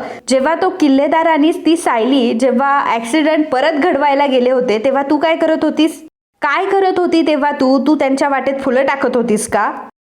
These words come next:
मैपत प्रियावर खूप ओरडत असतो आणि प्रियाला विचारत असतो की, "सांग, सांग, तू कुठे होतीस? आत्ताच्या आत्ता मला सांग की त्या टाइमला तू कुठे होतीस प्रिया?"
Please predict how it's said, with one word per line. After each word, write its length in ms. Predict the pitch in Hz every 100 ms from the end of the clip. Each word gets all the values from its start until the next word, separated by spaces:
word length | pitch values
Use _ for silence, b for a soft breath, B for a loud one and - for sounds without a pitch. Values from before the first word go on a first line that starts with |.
| -
मैपत 220 | 285 311
प्रियावर 440 | 311 285 277 302 302
खूप 200 | 202 285
ओरडत 340 | 233 254 277
असतो 260 | 247 247 202
आणि 180 | 220
प्रियाला 380 | 262 277 262 285
विचारत 500 | 277 269 277 277 285
असतो 240 | 269 262 247
की, 160 | 320
"सांग, 380 | - 294 196 196
सांग, 320 | 202 285 320 311
तू 60 |
कुठे 260 | 311 311 311
होतीस? 440 | 285 277 269 269 - B -
आत्ताच्या 480 | 277 285 349 349 320
आत्ता 200 | - 302
मला 240 | 302 311
सांग 320 | 320 254 196
की 160 | 196 277
त्या 220 | 277 320
टाइमला 400 | 320 285 269 277
तू 160 | 285 311
कुठे 300 | 339 359 392
होतीस 380 | 311 240 262
प्रिया?" 380 | 269 240 226 226